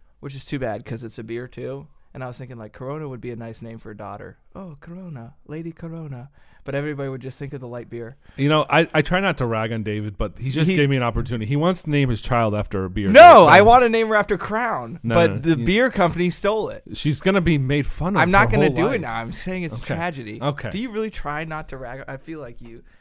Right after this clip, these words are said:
Speaker 1: just look for opportunities.
Speaker 2: No, the thing is, you just open so many doors. I have to kick
Speaker 1: Don't
Speaker 2: some
Speaker 1: take
Speaker 2: of them
Speaker 1: them.
Speaker 2: in.
Speaker 1: That's the friend test.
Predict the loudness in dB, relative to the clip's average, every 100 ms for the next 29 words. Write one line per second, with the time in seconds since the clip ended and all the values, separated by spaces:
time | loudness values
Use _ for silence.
0 | -20 -20 -20 -20 -20 -20 -20 -20 -18 -18
1 | -4 -2 -2 -2 0 0 -2 -4 -2 0
2 | 2 2 2 2 2 2 2 2 2 -2
3 | -6 -4 0 0 0 -2 -2 2 0 2
4 | -2 -2 0 0 -2 -6 -8 -6 -6 -6
5 | -10 -10 -16